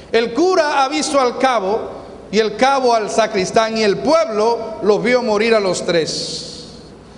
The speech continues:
Y él, indignado, dice: "Yo me pregunto por qué la gente nace allí, porque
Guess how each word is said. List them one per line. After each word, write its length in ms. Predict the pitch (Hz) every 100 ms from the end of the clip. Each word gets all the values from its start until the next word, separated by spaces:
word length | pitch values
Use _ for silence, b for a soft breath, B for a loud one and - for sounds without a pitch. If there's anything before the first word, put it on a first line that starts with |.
| B B -
Y 140 | 175 202
él, 600 | 285 277 233 - - - - - - - - -
indignado, 880 | 208 190 196 196 254 262 196 196 190 - -
dice: 300 | 233 - 233
"Yo 120 | 269
me 140 | 330 339
pregunto 720 | 320 269 359 311 185 226 -
por 160 | 220
qué 120 | 220 277
la 140 | 254
gente 340 | 277 269 269
nace 440 | 247 285 277 220 196
allí, 360 | 175 190 185 208 - - B B B -
porque 600 | 240 240 247 240 240 240